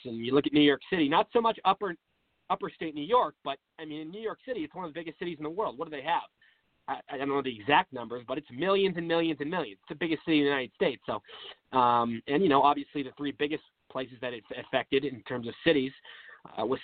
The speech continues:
Seattle, New York City, and Los Angeles, California. Um, you know, and this whole Open America protest, I'm angry.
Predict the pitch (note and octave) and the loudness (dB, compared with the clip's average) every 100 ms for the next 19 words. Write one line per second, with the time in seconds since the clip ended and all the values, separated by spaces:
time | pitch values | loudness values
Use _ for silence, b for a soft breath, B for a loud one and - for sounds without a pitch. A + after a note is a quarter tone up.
0 | - D3+ D3+ D3+ D3+ C3+ C#3 C#3+ C#3+ - | 2 6 6 4 0 -2 -6 -4 -4 -6
1 | C#3+ C3+ C3 - B2 B2+ A#2 A#2+ A#2 - | -10 -10 -12 -16 -16 -14 -6 -4 -4 -8
2 | - B2+ B2+ A#2+ A2+ G#2+ - A2 G#2+ E3 | -16 -12 -12 -10 -10 -10 -8 -6 -4 0
3 | E3+ B2+ - _ _ _ _ _ _ _ | 0 -2 -16 _ _ _ _ _ _ _
4 | _ _ b b b b b b - C#3 | _ _ b b b b b b 4 6
5 | C3 B2+ A#2+ A2+ G#2+ _ _ C3+ D3+ D#3 | 6 2 -4 -12 -20 _ _ -10 -6 -6
6 | D#3 D#3 D#3 D3+ F#3 G#3 G3 F3+ - F3+ | -6 -8 -10 -8 0 0 0 -4 -6 -6
7 | G3+ E3 E3+ E3+ F3 - D#3+ D#3+ F3+ E3+ | -6 -4 -2 -2 -6 -4 -2 -2 0 -2
8 | - - _ _ _ _ _ _ _ E3+ | -2 -20 _ _ _ _ _ _ _ 4
9 | C4+ D#4 F3 C#3+ A#2 G2+ | 4 2 -4 -10 -18 -20